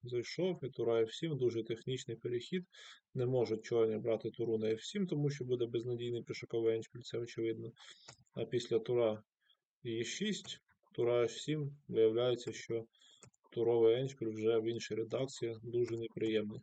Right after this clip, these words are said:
Король активізувався, пішак пішов вперед, Б три зробили ланцюжок,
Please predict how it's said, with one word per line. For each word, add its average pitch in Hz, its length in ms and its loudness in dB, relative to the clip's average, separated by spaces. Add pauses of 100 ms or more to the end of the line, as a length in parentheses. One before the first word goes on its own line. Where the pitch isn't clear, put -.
Король 113 300 2
активізувався, 131 800 0 (560)
пішак 185 360 -2
пішов 151 300 2
вперед, 143 420 0 (500)
Б 113 220 0
три 113 360 0 (680)
зробили 113 560 4
ланцюжок, 143 640 2